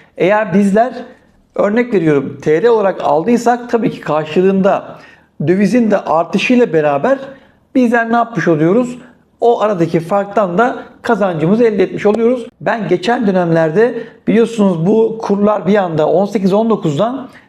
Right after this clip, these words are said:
yirmi altı yirmi yedi hatta yirmi sekizlere çıkarken bir anlık bir artışta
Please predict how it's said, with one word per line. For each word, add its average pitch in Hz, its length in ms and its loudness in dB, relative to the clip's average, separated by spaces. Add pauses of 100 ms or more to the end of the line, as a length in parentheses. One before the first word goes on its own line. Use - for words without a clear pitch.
(120)
yirmi 190 320 2
altı 214 260 0
yirmi 196 240 4
yedi 214 100 4
hatta 214 280 0
yirmi 170 260 2
sekizlere 202 500 0
çıkarken 202 540 -4 (220)
bir 214 100 4
anlık 156 320 -2
bir 139 180 0
artışta - 600 -4